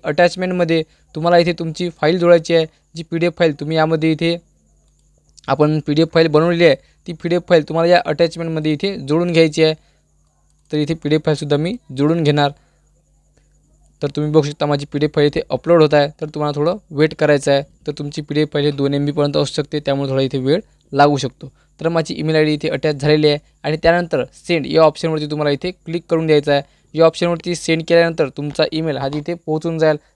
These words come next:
आणि त्यानंतर तुम्हाला जी सम-, समोरची जे पुढची प्रोसेस आहे ती संपूर्ण प्रोसेस तुम्हाला ईमेल आयडीद्वारे तुम्हाला मिळणार आहे. तर तुमची प्रॉपर ईमेल आयडी त्यावरूनच तुम्हाला हा अर्ज तिथे सेंड करून घ्यायचा आहे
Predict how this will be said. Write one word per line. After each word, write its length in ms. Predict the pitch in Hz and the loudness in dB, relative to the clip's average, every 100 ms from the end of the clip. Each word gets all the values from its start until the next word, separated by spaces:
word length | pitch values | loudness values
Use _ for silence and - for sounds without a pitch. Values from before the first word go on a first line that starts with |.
| - | -8
आणि 140 | 151 | -4
त्यानंतर 360 | 156 165 170 160 139 | 0 0 0 -6 -6
तुम्हाला 240 | 147 147 147 | -6 -6 -4
जी 100 | 156 | -6
सम-, 240 | - 147 - | -6 -10 -12
समोरची 460 | - 139 147 151 151 | -12 -6 -6 -6 -6
जे 160 | 151 160 - _ - | -4 -4 -8 _ -10
पुढची 220 | 147 - | -8 -8
प्रोसेस 360 | 156 160 151 160 | -6 -4 0 2
आहे 140 | 131 | 0
ती 140 | - | -2
संपूर्ण 440 | 147 151 151 165 165 | -6 -6 -6 -6 -6
प्रोसेस 280 | - 151 147 | -6 -8 -8
तुम्हाला 220 | 156 160 160 - | -6 -2 -2 -2
ईमेल 220 | 147 156 | -2 0
आयडीद्वारे 320 | 156 151 147 147 | 0 0 -2 -4
तुम्हाला 240 | 147 165 | -4 -4
मिळणार 360 | 165 165 160 151 | -2 -2 0 0
आहे. 120 | 147 - - - | 0 -4 -20 -12
तर 80 | 175 165 | -10 -8
तुमची 220 | 165 - | -8 -10
प्रॉपर 380 | 170 160 147 170 | -4 -2 0 0
ईमेल 220 | 156 156 160 | 0 0 2
आयडी 220 | 156 120 - _ - | 2 -2 -8 _ -2
त्यावरूनच 360 | 156 165 160 | 0 0 -4
तुम्हाला 220 | 160 165 160 | -6 0 0
हा 100 | - | 0
अर्ज 200 | 147 147 | 0 0
तिथे 280 | 156 151 170 | -2 -2 -6
सेंड 300 | - 160 160 | -2 -2 0
करून 240 | 160 156 | -2 0
घ्यायचा 280 | 151 151 156 | 2 2 0
आहे 120 | 151 | -2